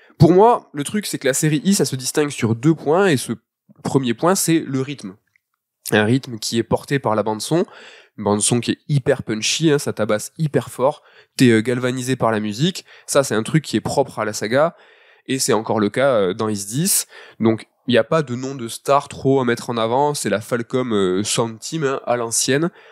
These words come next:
On se souvient que Yuzo Koshiro a fait, euh, les bandes son des deux premiers, il y a même, euh, Iwadare qui a, je crois, euh, fait des certains arrangements sur le deux, mais voilà, sur le dix, il n'y a pas spécialement de grands noms à mettre en avant, mais ça tabasse toujours autant, ça tue. Et Is, c'est une série qui est,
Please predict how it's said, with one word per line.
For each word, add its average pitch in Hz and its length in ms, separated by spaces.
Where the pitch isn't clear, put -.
On 101 100
se - 140
souvient 110 300
que 95 240
Yuzo 101 280
Koshiro 107 520
a 82 100
fait, 101 220
euh, 85 180
les 92 80
bandes 95 180
son 104 160
des 98 100
deux 101 120
premiers, 120 480
il - 80
y 104 60
a 95 80
même, 104 240
euh, 98 80
Iwadare 104 480
qui 110 120
a, 87 260
je 107 160
crois, 110 400
euh, 95 120
fait - 180
des 107 80
certains 110 320
arrangements 107 340
sur 110 160
le 107 120
deux, 117 180
mais 131 80
voilà, 98 260
sur 104 200
le 101 120
dix, 104 300
il - 20
n'y - 40
a - 20
pas 101 100
spécialement 107 420
de 101 140
grands 104 400
noms 113 140
à 107 40
mettre 107 200
en 101 60
avant, 104 240
mais 127 180
ça 120 160
tabasse 117 300
toujours 110 260
autant, 117 340
ça - 180
tue. 180 320
Et 127 200
Is, 208 100
c'est - 200
une 147 180
série 143 280
qui 165 180
est, 175 120